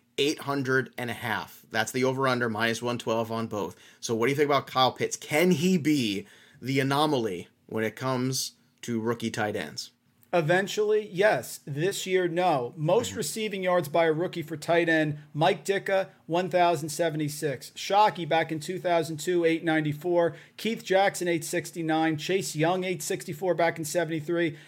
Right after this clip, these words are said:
Speaker 2: And John Mackey, seven sixty-four. Do I think that Kyle Pitts is going to have the fourth best season ever of a tight end as a rookie?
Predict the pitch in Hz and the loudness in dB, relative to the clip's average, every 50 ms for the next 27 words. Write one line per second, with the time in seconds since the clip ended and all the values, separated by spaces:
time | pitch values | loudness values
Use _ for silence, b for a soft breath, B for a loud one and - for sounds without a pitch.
0 | B - 175 175 175 165 147 156 170 165 165 170 170 160 156 156 160 160 151 151 | B 2 2 2 2 2 0 2 2 4 4 4 2 2 2 2 2 2 2 0
1 | 160 151 147 - 170 156 147 147 147 147 - - 156 147 147 - 156 143 147 - | -4 -8 -6 0 0 0 2 2 0 -2 -2 -2 -4 -4 -4 -6 -8 -8 -8 -6
2 | 160 143 127 117 107 110 B B B B - 170 165 160 160 160 147 147 - 185 | -6 -6 -6 -6 -6 -10 B B B B 0 4 6 6 6 4 2 0 -4 -4
3 | 196 214 226 220 - 160 175 170 170 - 160 170 175 180 175 180 - 170 170 165 | -4 -4 -4 -6 -4 -4 -4 -4 -2 -2 2 2 2 2 2 0 -2 -4 -4 -2
4 | - 160 147 147 - 160 160 165 165 147 151 147 131 - 151 147 135 131 123 - | -4 -8 -8 -4 -2 0 0 0 0 -2 -4 -6 -2 0 2 2 2 0 -4 -8
5 | B B B B - 170 165 156 - - 170 170 190 214 185 156 151 156 170 175 | B B B B 0 0 0 0 -2 -2 0 2 2 2 0 0 0 2 2 2
6 | 165 175 - - 180 170 170 147 160 156 151 151 - 165 170 170 147 147 143 139 | 2 0 -4 -6 -6 -6 -6 -4 -4 -6 -6 -2 2 4 4 4 4 2 -2 -4
7 | 131 B B B - 165 165 143 156 151 - - 165 165 165 165 165 156 156 151 | -4 B B B -4 -2 0 0 0 -2 -2 0 2 4 4 4 4 2 2 0
8 | 147 151 139 139 151 156 151 165 170 160 147 | -2 -4 -4 -2 -4 -4 -4 -6 -8 -10 -10